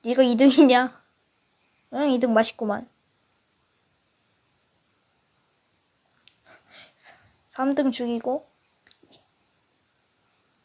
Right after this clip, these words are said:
너는 몇 등인지 모르겠고. 스타치크가 이, 일, 이 등이네. 스타치크.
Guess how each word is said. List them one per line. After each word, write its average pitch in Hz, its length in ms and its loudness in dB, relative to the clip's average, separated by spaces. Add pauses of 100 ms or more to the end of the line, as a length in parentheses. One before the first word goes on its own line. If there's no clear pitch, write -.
(260)
너는 226 300 -12
몇 214 160 -12
등인지 226 300 -10
모르겠고. 233 640 -18 (640)
스타치크가 - 1040 2
이, 202 140 -4 (180)
일, 240 180 -14 (140)
이 220 80 -12
등이네. 220 460 -4 (800)
스타치크. - 840 -12